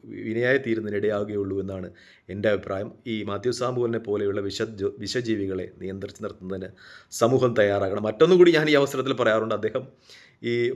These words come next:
ഫലസ്തീൻ ഇസ്രായേൽ യുദ്ധമുണ്ടാക്കിയപ്പോൾ, ഇ-, ഇസ്രായേൽ സൈന്യം ലെബനനിലോട്ട് കടന്നു കയറിയപ്പോൾ അദ്ദേഹം പറഞ്ഞതാണ്, "ലെബനൻ ഉടനെ ഒരു ക്രൈസ്തവ രാജ്യമാകും,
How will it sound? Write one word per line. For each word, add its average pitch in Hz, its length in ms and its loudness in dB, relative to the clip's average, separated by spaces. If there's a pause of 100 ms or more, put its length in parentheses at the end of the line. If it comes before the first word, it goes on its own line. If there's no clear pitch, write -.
(220)
ഫലസ്തീൻ 123 760 0 (300)
ഇസ്രായേൽ 135 420 2
യുദ്ധമുണ്ടാക്കിയപ്പോൾ, 113 880 0
ഇ-, 110 280 -4
ഇസ്രായേൽ 135 400 2 (140)
സൈന്യം 120 320 -2
ലെബനനിലോട്ട് 120 500 0
കടന്നു 113 260 -2
കയറിയപ്പോൾ 107 300 -2
അദ്ദേഹം 101 260 -4
പറഞ്ഞതാണ്, 101 460 -6 (460)
"ലെബനൻ 123 380 0
ഉടനെ 113 300 0
ഒരു 110 120 2
ക്രൈസ്തവ 110 480 -2
രാജ്യമാകും, 104 640 -2